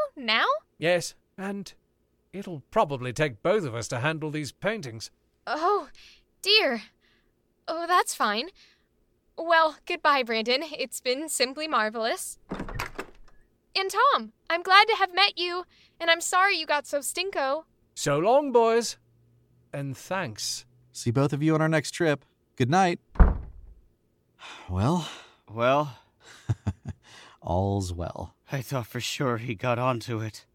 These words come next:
Speaker 3: Yes. So did I, for a couple of minutes, but that's what punched up the evening. Anyway, he didn't.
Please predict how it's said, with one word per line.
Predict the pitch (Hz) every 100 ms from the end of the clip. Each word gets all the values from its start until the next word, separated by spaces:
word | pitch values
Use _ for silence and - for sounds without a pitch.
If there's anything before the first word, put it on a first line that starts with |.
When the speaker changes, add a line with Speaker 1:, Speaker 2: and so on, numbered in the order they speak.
| -
Speaker 3:
Yes. | 185 156 - - - - _ _ _ _ _ _ _ _ _ -
So | - 104
did | 123
I, | 143 87 65 - -
for | - 92
a | 85
couple | 95 92
of | 92
minutes, | 123 170 - - - -
but | 101 _ _
that's | - 135
what | 143 -
punched | 139 117 123
up | -
the |
evening. | 117 107 80 65 - _ _ _ _ _ _ _
Anyway, | 139 117 85 87 _
he | - 110
didn't. | 107 - 87 -